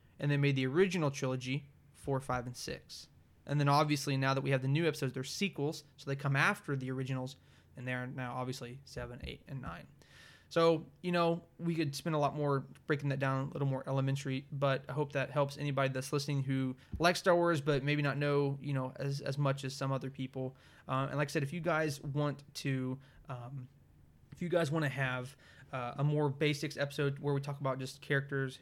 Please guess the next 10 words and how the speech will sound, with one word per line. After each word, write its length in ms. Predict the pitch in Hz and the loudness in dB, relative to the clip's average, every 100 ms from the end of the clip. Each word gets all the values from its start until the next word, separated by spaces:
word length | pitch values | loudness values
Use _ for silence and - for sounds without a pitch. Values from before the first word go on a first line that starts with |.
| - | -4
who 100 | 143 | 0
they 140 | 135 | 2
are, 400 | 135 135 135 135 135 - - | 2 2 2 2 -2 -18 -8
um, 300 | 135 127 131 - | -4 -4 -6 -6
you 80 | 135 | -6
know, 240 | 127 131 131 | -4 -8 -8
the, 240 | - 123 127 | -8 -10 -8
the, 300 | 131 131 135 - | -8 -8 -12 -12
the 100 | 143 | -12
chronolog-, 600 | 135 143 135 131 131 131 | -4 -2 0 0 -2 -6